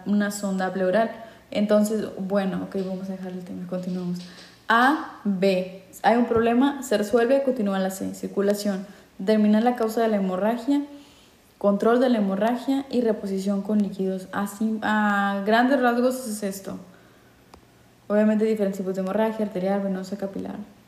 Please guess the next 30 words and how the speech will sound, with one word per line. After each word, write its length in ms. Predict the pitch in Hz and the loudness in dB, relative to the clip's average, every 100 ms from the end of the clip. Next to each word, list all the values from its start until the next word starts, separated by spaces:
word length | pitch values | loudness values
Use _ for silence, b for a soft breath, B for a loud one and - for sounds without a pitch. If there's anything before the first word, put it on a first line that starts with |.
| 196 - 196 | -6 -6 -4
La 120 | 190 | -4
arterial, 760 | 190 190 196 233 254 262 226 226 - | -4 -4 -2 2 2 0 -4 -10 -4
una 260 | 214 214 | 0 2
salida 500 | 214 208 202 208 202 196 | 2 -2 -2 -2 -2 -4
inter-, 320 | 196 190 185 - - _ _ | -4 -6 -8 -14 -20 _ _
intermitente, 640 | 208 196 196 190 202 208 | -2 0 0 0 0 0
rojo 300 | 208 208 202 | 0 -2 0
brillante, 640 | 202 202 208 233 262 277 B B B B _ - - - | 0 0 0 -2 0 -2 B B B B _ -20 -20 -6
así 600 | 202 196 190 185 180 196 | -2 0 -2 -4 -8 -12
como, 760 | - 202 196 185 180 180 180 - | -6 -2 0 -2 -2 -4 -6 -6
con 180 | 196 190 | -2 -2
la, 60 | 180 | -4
como 720 | - 196 196 196 196 196 190 196 | -4 -2 0 0 0 -2 -4 -4
al 220 | 196 196 | -4 -2
son 240 | - 208 | 0 0
de 100 | 214 | 2
los 160 | 226 220 | 2 0
latidos 280 | 202 202 196 | -2 -2 -4
del 100 | 202 | -2
corazón. 400 | 208 220 269 269 B B - | 0 0 0 -2 B B 0
La 120 | 214 | 2
venosa 340 | 214 208 208 | 4 4 0
es, 180 | 233 233 | -2 -4
es 300 | 214 214 214 | -4 -4 -2
una 120 | 226 | -2
salida 320 | 233 214 208 208 | 0 0 2 0
continua, 380 | 208 214 240 240 | -2 0 -2 0
pero 200 | 214 196 | 0 0
rojo 200 | 196 196 | -2 -4
oscura. 380 | - - 285 | -8 -6 -4